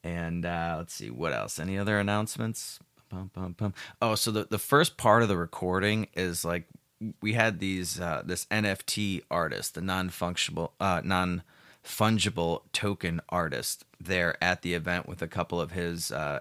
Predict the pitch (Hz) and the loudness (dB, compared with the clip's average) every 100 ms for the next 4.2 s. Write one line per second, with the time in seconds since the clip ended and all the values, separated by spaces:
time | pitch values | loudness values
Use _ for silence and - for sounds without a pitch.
0 | - - 113 - 135 - - _ _ _ | -6 -2 -2 0 -4 -6 -10 _ _ _
1 | _ _ _ - - 104 120 110 95 90 | _ _ _ -8 -2 4 6 8 6 4
2 | 85 78 - 55 50 - - - - - | -2 -2 -4 -4 -8 -8 -16 -18 -8 0
3 | 98 113 123 117 - 117 110 107 101 98 | 2 4 4 4 2 2 4 4 2 0
4 | 92 | -2